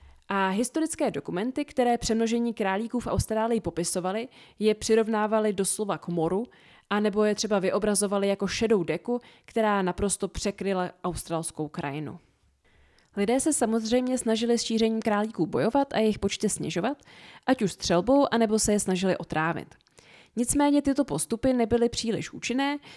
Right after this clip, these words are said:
zejména kvůli tomu, s jak neskutečně vysokým počtem králíků se potřebovali vypořádat. Dalším postupem bylo třeba stavění plotů. Viděla jsem mapy dlouhých oplocení, které rozdělovaly Austrálii na oddělené úseky.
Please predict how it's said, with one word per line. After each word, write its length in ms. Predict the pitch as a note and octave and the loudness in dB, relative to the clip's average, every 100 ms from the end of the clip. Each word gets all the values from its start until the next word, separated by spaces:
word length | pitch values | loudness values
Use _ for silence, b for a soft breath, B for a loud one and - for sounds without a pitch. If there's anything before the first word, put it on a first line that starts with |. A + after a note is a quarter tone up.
| B | B
zejména 380 | - A#3 A#3+ A#3+ | 4 6 6 4
kvůli 220 | A#3 G#3+ | 4 4
tomu, 320 | F3 G#3 A3 | 4 4 4
s 100 | G#3+ | 2
jak 160 | G#3 G3+ | 0 2
neskutečně 600 | G3 - F#3+ G#3+ - G3+ | 0 0 0 0 2 0
vysokým 580 | D#3 E3 F3+ A3 - G#3 | 0 -2 0 -2 -2 -2
počtem 320 | F#3+ - G#3+ | -2 0 -2
králíků 520 | F#3+ D3+ D#3+ G3 - | 0 0 0 0 -2
se 140 | G3+ G3 | -2 -2
potřebovali 560 | F3 - E3+ F3 E3+ | -2 -4 -4 0 0
vypořádat. 600 | E3 C3+ E3+ E3 C#3 - - _ _ _ b b b b b b b | -2 -4 -4 -4 -6 -8 -14 _ _ _ b b b b b b b
Dalším 340 | G#3 A#3+ D#4+ | 2 4 2
postupem 460 | F#3+ F#3+ - B3 A#3+ | 2 -2 0 2 4
bylo 180 | A3+ A3 | 4 4
třeba 260 | A3+ A3 | 4 2
stavění 460 | G#3 G3 F3 F3+ F#3 | 0 0 0 0 0
plotů. 400 | - D3 - A3+ _ b b b b b | -4 -6 -8 -12 _ b b b b b
Viděla 280 | F#3 A3 C4+ | 0 2 2
jsem 200 | C4+ D4 | 2 2
mapy 280 | F3 - E3 | 0 -2 -2
dlouhých 440 | F3+ F#3+ A#3+ D4 | 0 2 4 2
oplocení, 520 | - F3+ F3+ - E3+ | 0 -2 -2 0 -2
které 300 | F3+ G#3+ A3+ | -2 0 2
rozdělovaly 520 | G#3 G3 A3 G#3 A3+ - | 2 2 2 2 2 0
Austrálii 580 | E3+ - F#3 F#3+ G3+ | -2 -2 0 2 2
na 160 | G#3 - | 0 -2
oddělené 480 | F3 F3 F#3 F#3 F3 | -2 0 0 0 -2
úseky. 480 | D#3 - E3 - | -4 -4 -6 -8